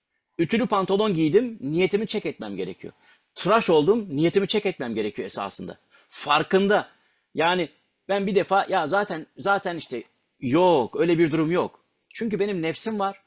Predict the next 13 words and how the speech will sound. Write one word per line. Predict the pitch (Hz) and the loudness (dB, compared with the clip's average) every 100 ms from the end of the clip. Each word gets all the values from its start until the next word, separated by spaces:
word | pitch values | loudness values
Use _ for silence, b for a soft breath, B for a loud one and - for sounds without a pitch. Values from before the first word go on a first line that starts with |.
| _ _ _ _ - | _ _ _ _ -8
Çünkü | 190 180 | -2 0
benim | 208 175 | 0 -2
başka | 175 202 160 | -4 -4 -2
duyularım | 165 156 180 202 | 0 0 -2 -2
var. | 214 208 _ - | -4 -6 _ -8
Onlar | 160 208 | -6 -4
onları | 196 190 185 | -4 -4 -6
perdeliyor. | - 151 131 151 147 95 - _ _ _ _ _ _ | -6 -6 -2 -2 -2 -4 -8 _ _ _ _ _ _
Bu | 135 170 | -10 -8
farkındalık | - 220 214 208 180 - | 0 0 0 -2 -2 -2
olmadığı | 196 233 220 226 | -2 0 -2 -2
zaman | 208 208 190 135 | -4 -6 -6 -2
nefis | 175 - 240 - - | -2 -2 -4 -4 -8